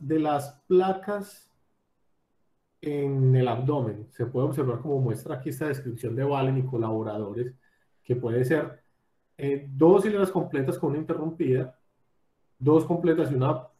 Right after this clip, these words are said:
placa aquí, o tres, eh, hileras de placas, igual a lo que fue descrito por Retzer y Page,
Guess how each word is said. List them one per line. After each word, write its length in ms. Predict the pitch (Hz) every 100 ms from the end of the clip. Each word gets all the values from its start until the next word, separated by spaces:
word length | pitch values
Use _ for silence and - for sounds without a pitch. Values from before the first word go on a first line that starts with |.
| -
placa 320 | 156 135 160
aquí, 280 | - 175 175
o 240 | 196 208 -
tres, 480 | 127 110 - - _ _ _ _ _ _ _ _
eh, 440 | 123 117 110 110 120
hileras 320 | 127 117 120
de 80 | 117
placas, 400 | - 104 - _
igual 300 | 120 120 117
a 40 | 135
lo 120 | 131
que 120 | 131
fue 220 | - 110
descrito 380 | 110 113 131 127
por 160 | 123 131
Retzer 260 | - 147
y 20 |
Page, 380 | 151 139 131 -